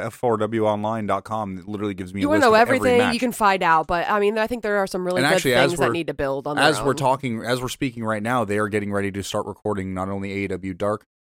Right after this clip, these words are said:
Speaker 1: but, uh, the second two episodes of
Speaker 2: That is
Speaker 1: R O H. So it
Speaker 2: correct.
Speaker 1: ain't, that isn't even happened yet. So we, you know, I don't think we'll be end up, well, I don't think we'll end up watching the, uh, the spoilers of it, of the second
Speaker 2: No,
Speaker 1: day.
Speaker 2: no, no. I think we're the type of people that, you know, we have a,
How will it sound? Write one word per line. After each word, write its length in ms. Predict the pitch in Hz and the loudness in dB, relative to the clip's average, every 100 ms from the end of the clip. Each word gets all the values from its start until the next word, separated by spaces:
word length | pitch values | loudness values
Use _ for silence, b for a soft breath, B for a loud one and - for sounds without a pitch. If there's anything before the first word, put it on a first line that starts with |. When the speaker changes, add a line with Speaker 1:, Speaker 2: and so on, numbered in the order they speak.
| _ | _
Speaker 1:
but, 180 | 98 95 | -6 -6
uh, 260 | 95 90 90 | -6 -6 -6
the 220 | 87 87 | -8 -8
second 420 | - 101 101 82 | -4 -4 -6 -10
two 300 | - 92 87 - | -6 -6 -6 -8
episodes 580 | - 90 92 82 80 - | -10 -8 -6 -6 -10 -2
of 160 | 151 147 | 0 0
Speaker 2:
That 160 | 220 | 0
is 60 | 143 | 0
Speaker 1:
R 80 | 92 | 0
O 40 | |
H. 80 | 175 | 0
So 60 | 185 | 0
it 60 | |
Speaker 2:
correct. 180 | 107 151 | 2 4
Speaker 1:
ain't, 200 | 185 110 | 2 2
that 160 | 165 202 | 0 0
isn't 180 | 127 110 | -4 -6
even 140 | 90 | -8
happened 460 | - 180 190 127 87 | -10 -6 -4 -4 -6
yet. 160 | 80 | -6
So 120 | - | -6
we, 180 | 92 110 | -8 -8
you 160 | 110 101 | -8 -10
know, 100 | 107 | -6
I 80 | 98 | -4
don't 140 | 123 117 | -4 -8
think 160 | 110 | -4
we'll 140 | 113 113 | -2 0
be 140 | 104 | 0
end 120 | 95 | 0
up, 140 | 95 - | -4 0
well, 120 | 120 | -2
I 60 | 139 | 0
don't 80 | |
think 140 | 165 123 | -2 0
we'll 180 | 113 104 | 2 2
end 80 | |
up 80 | 90 | 0
watching 380 | 90 87 - 82 | -2 -2 -4 -12
the, 180 | 82 78 | -10 -6
uh, 180 | 78 73 _ _ _ _ | -8 -8 _ _ _ _
the 80 | - | -14
spoilers 480 | - 104 92 82 78 | -2 0 0 -2 -6
of 140 | 80 | -10
it, 100 | 80 - | -10 -10
of 180 | 85 73 _ - | -12 -12 _ -14
the 100 | 85 | -8
second 320 | - - 330 | -6 -2 0
Speaker 2:
No, 280 | 427 294 226 | 4 4 4
Speaker 1:
day. 40 | |
Speaker 2:
no, 160 | 285 277 | 2 2
no. 240 | 254 208 | 2 4
I 220 | 170 170 | 4 2
think 180 | 226 247 | 0 -2
we're 100 | 254 | -4
the 80 | 233 | -2
type 180 | 233 214 | -4 -4
of 80 | |
people 300 | - 214 202 196 | -4 -4 -4 0
that, 360 | 185 185 104 | 0 0 0
you 40 | 185 | 0
know, 120 | 175 | 0
we 80 | 202 | 0
have 180 | 190 | -2
a, 420 | 175 160 160 98 | -2 -2 -2 -4